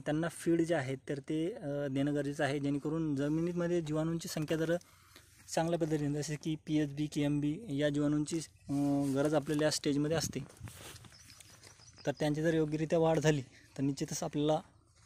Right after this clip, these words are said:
रिझल्ट चांगले मिळतात. तर मी, अ, याचा वापर करतो आहे आता. त्याचे रिझल्ट मी तुम्हाला आठ दिवसानंतर दाखवणार आहे. तुमची फुटव्याची जाडी कशी होते किंवा फुटवे किती दाट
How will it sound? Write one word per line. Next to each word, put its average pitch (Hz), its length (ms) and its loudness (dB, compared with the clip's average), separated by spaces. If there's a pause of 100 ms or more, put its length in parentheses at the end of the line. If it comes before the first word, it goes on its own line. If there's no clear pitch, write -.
(600)
रिझल्ट 156 440 4 (760)
चांगले 143 240 4
मिळतात. 139 300 0 (920)
तर 147 80 0
मी, 180 360 0
अ, 143 280 0
याचा 139 220 0
वापर 151 260 0
करतो 156 340 -2
आहे 147 120 0 (320)
आता. 147 200 -6 (1200)
त्याचे 147 200 -4
रिझल्ट 156 260 0
मी 165 160 0
तुम्हाला 165 240 -2
आठ 156 140 0
दिवसानंतर 156 580 -2 (180)
दाखवणार 156 300 2
आहे. 131 120 -4 (120)
तुमची 139 260 -4
फुटव्याची 143 640 -4
जाडी 143 240 2
कशी 143 260 -4
होते 135 240 -2
किंवा 135 220 -6
फुटवे 139 340 -4
किती 147 260 -6 (960)
दाट 143 220 6